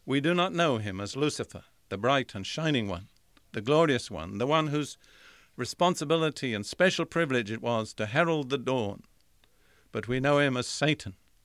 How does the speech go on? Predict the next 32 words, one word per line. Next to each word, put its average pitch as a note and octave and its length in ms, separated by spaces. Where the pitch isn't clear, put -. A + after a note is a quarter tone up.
the A#2+ 140
adversary, B2 680
the A2+ 100
resistor, A#2+ 640
the A#2 100
opponent A2+ 680
of G#2 200
both C3 260
God C3+ 440
and C3+ 220
man, G2 360
the A#2+ 80
one D3+ 200
who D3 80
resists C#3 520
God's C#3+ 320
purposes - 680
and G#2+ 140
God's C3+ 260
people - 460
everywhere B2+ 460
in A#2+ 140
the G#2+ 120
earth, F2+ 260
the C3 120
one D3 260
who C3+ 160
is C3+ 320
incorrigible B2 1000
in B2+ 140
his A#2+ 180
rebellion, A#2+ 480